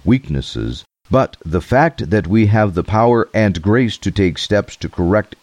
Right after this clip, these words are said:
any behavior that falls short of what God desires from us. We have a sensitivity that motivates us, for example, to offer an apology when one is due, or even when there is a remote chance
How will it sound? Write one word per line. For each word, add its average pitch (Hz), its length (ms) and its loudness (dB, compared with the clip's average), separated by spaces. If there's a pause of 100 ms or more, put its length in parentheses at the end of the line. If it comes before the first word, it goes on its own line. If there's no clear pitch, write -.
any 104 200 2
behavior 92 520 2
that 82 200 -2
falls 76 300 0
short 180 580 0
of 71 160 0
what 78 320 -2
God 73 400 0
desires 73 560 -2
from 85 320 -2
us. - 400 -12 (520)
We 90 140 2
have 95 140 2
a 117 80 2
sensitivity 113 1000 0
that 87 220 -2
motivates 101 640 0
us, - 260 -14 (180)
for 73 200 -2
example, 80 520 -2 (200)
to 87 260 -2
offer 92 340 0
an 82 80 0
apology 82 600 -2
when 80 260 0
one 98 160 4
is 87 180 0
due, 98 360 0 (240)
or 110 360 2 (120)
even 113 360 4
when 104 140 4
there 98 180 2
is 95 200 2
a 95 80 2
remote 92 480 0 (100)
chance - 560 -2